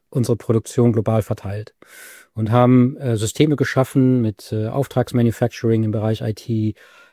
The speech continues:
ähm, die die Preise für I-T-Produkte, äh,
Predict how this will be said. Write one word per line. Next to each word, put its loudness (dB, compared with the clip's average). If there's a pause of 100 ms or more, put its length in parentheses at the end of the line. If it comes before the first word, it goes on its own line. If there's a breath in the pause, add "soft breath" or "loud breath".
(100)
ähm, -2
die 0 (160)
die -8
Preise 4
für 2 (800)
I-T-Produkte, 0 (840)
äh, -2